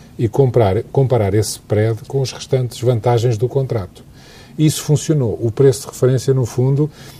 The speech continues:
eh, eh, ajuda-nos a calcular qual é o spread, eh, que cada, eh, fornecedor nos está a, a vender. É muito fácil, é simplesmente calcular a diferença entre o preço de referência e o preço final. Mas isto começou a ser aplicado em novembro,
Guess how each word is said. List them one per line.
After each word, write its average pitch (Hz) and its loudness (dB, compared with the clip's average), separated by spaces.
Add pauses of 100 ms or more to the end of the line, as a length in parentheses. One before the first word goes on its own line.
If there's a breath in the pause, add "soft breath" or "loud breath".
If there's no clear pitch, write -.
(120 loud breath)
eh, 110 -4
eh, 139 -2
ajuda-nos 120 4
a 113 4
calcular 123 2
qual 143 4
é - 6
o 151 6
spread, 117 0 (400 loud breath)
eh, 120 -6
que - -14
cada, 123 4
eh, 82 -8 (480)
fornecedor 113 0
nos 127 -4
está 135 0
a, 127 -8
a 123 -2
vender. 139 0 (760 loud breath)
É 107 -2
muito 143 2
fácil, 135 0
é 87 -4
simplesmente 107 -2
calcular 98 -4
a 98 0
diferença 120 -4
entre 98 -4
o 95 -4
preço 101 -4
de - -14
referência 117 -2
e - 0
o 117 -4
preço 110 -6
final. 90 -2 (360 loud breath)
Mas 87 -4
isto 127 -2
começou 110 -6
a 92 -2
ser 98 -4
aplicado 92 -4
em 90 -4
novembro, 107 2